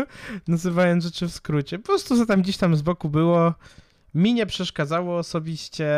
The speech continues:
jak tam sobie leciało, to sobie leciało, jak sobie nie leciało, to sobie nie leciało, ale tak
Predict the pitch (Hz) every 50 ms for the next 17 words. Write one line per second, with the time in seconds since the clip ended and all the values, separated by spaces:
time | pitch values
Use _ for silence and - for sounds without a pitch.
0 | 147 147 151 185 226 240 - - 196 175 - 175 165 165 147 151 147 - - 151
1 | 139 135 135 139 127 127 127 120 123 120 131 147 - - 185 175 170 165 170 196
2 | 262 294 - - - 160 156 156 147 151 143 143 139 - - 143 135 135 139 -
3 | - - 127 135 120 117 117 120 160 180 - - 202 247 302 339 381 330 - -
4 | _